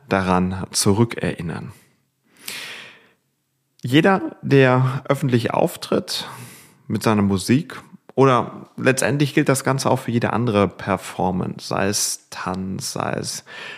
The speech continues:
Schauspiel, Pantomime. Ähm, ja, jede Performance lebt letztendlich von den gleichen Prinzipien. Und jeder,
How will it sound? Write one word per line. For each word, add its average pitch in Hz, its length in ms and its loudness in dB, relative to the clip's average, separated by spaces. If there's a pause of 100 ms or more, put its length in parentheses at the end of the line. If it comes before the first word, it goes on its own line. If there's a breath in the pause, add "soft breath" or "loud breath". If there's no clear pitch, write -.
Schauspiel, - 880 0
Pantomime. 107 1040 2 (500 loud breath)
Ähm, 101 520 2 (160)
ja, 135 180 2
jede 143 320 2
Performance 120 920 0
lebt 117 560 0
letztendlich 117 440 0
von 113 140 0
den 104 100 2
gleichen 98 300 2
Prinzipien. 95 760 -4
Und - 320 -10
jeder, 131 460 2